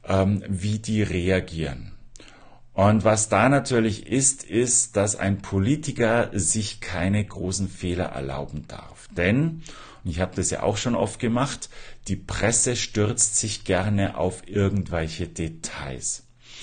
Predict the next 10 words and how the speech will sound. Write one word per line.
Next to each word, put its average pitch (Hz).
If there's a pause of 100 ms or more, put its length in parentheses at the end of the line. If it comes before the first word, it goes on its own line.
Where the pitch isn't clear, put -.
(360)
Was -
die 101
dann 90
machen 117
ist, 147
gerade 98
wenn 92
sie 90
inhaltlich 120
oft -